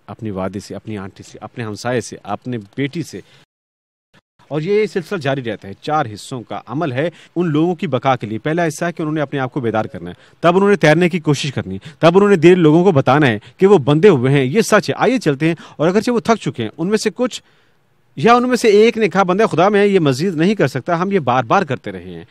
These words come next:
میرا خیال ہے میں اسے مزید نہیں کر سکتا۔" اور دوسرا کہتا ہے، "نہیں، ہم سب اکٹھے بچیں گے، آپ نے یہ کرنا ہے، مان لیں، آئیے ہم جاتے ہیں، ہم جاتے ہیں، آئیے ہم جاتے ہیں، جانا جاری رکھو۔" آپ نے کبھی ان کی اقسام کی فلمیں دیکھی ہیں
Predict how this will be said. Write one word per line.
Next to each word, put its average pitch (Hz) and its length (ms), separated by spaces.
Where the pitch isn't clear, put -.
میرا 170 140
خیال 175 220
ہے 196 60
میں 165 140
اسے 160 180
مزید 131 340
نہیں 113 140
کر 101 120
سکتا۔" 110 260
اور 139 180
دوسرا 147 260
کہتا 165 200
ہے، 160 40
"نہیں، 135 180
ہم 123 200
سب 160 200
اکٹھے 151 320
بچیں 113 300
گے، 101 100
آپ 139 220
نے 196 80
یہ 180 100
کرنا 135 300
ہے، 101 60
مان 175 280
لیں، 127 200
آئیے 247 300
ہم 226 140
جاتے 139 300
ہیں، 113 100
ہم 151 80
جاتے 170 260
ہیں، 196 60
آئیے 196 140
ہم 180 160
جاتے 135 340
ہیں، 95 100
جانا 175 240
جاری 156 220
رکھو۔" 110 240
آپ 135 140
نے 180 100
کبھی 180 220
ان 180 120
کی - 160
اقسام 151 400
کی 185 120
فلمیں 165 240
دیکھی 147 340
ہیں 107 80